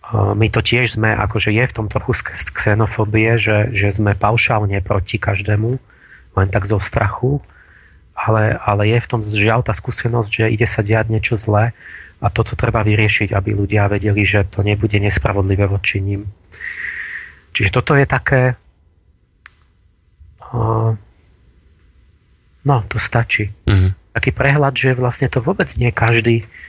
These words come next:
Speaker 1: ako príjma, jednoducho ich ako nemilosrdne, akože ich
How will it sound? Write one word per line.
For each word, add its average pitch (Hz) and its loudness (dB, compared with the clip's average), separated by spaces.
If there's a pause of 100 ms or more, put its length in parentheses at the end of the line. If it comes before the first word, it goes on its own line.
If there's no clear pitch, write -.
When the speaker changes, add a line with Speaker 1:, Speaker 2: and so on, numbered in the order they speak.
(160)
Speaker 1:
ako - 2
príjma, 120 2
jednoducho 135 0
ich 131 0
ako 127 -2
nemilosrdne, 123 0
akože 107 -2
ich 113 -8